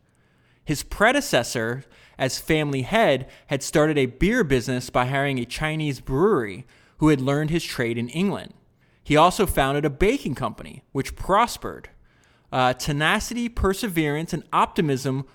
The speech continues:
are traits that have been handed down to me through my family genes." Now he's gonna tell us, like, s-, uh, some explicit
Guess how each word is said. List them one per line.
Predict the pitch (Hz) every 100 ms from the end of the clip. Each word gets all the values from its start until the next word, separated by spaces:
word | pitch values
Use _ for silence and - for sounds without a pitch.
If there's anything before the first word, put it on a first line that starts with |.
| _ 151
are | 151
traits | - - 196 220 -
that | -
have | 139
been | 143 139
handed | - 147 175 185
down | 147 131 131
to | -
me | 127 123
through | 123 - 127
my | 127 127
family | 123 110 107 120
genes." | 123 139 170 151 98 - - - - - - _ _ _ - - 120
Now |
he's | 120
gonna | 120 117
tell | 127
us, | 113
like, | 117
s-, | - -
uh, | 135 120
some | 120 127
explicit | 117 - - 151 151 165 -